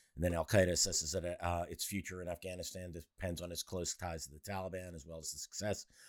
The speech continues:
of Taliban military operations in the country. So in the previous report, Edmund, you guys noted that the Taliban was, while it was negotiating with the U S, was,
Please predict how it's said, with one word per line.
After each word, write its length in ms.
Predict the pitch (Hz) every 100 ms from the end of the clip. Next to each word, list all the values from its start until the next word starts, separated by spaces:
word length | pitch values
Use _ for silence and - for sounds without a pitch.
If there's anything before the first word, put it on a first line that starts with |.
| -
of 60 | 78
Taliban 500 | - 95 90 92 90
military 380 | 87 90 92 90
operations 520 | 85 85 82 80 73
in 60 | 80
the 80 |
country. 400 | 80 117 107 82
So 240 | 80 104 101
in 80 | 107
the 60 |
previous 520 | 104 190 214 131 104
report, 380 | 104 - 98 90
Edmund, 380 | 95 90 90 85 - - - _
you 100 | 104
guys 320 | 110 101 78
noted 440 | 101 101 98 85 95
that 260 | 92 -
the 240 | 87 85 78 _
Taliban 720 | - 98 90 82 90 87 85 80
was, 420 | 85 82 80 - -
while 380 | 82 110 113 110
it 160 | 101 101
was 160 | 78
negotiating 540 | 92 98 98 - 87 85
with 100 | -
the 80 | 80
U 140 | 107
S, 420 | 131 139 120 - - - - _ _
was, 760 | 87 101 98 92 90 85 -